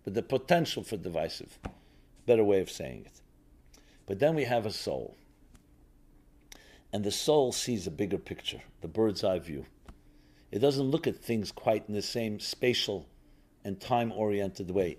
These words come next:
this and not that. Two people who love each other may sit in two different chairs, but they're united as one 'cause their spirit is connected. Two people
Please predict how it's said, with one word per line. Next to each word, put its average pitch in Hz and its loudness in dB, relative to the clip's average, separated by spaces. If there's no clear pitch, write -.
this 139 4
and 107 -6
not 104 -2
that. - -8
Two 165 0
people 139 0
who 127 6
love 143 6
each 123 0
other 82 -4
may 117 -2
sit 135 -2
in 123 -8
two 139 -2
different 113 -4
chairs, 135 0
but 92 -6
they're 104 -2
united 101 -2
as 95 -2
one 113 -4
'cause 95 -8
their 92 -4
spirit 127 -2
is 71 -12
connected. - -16
Two 160 0
people 131 -2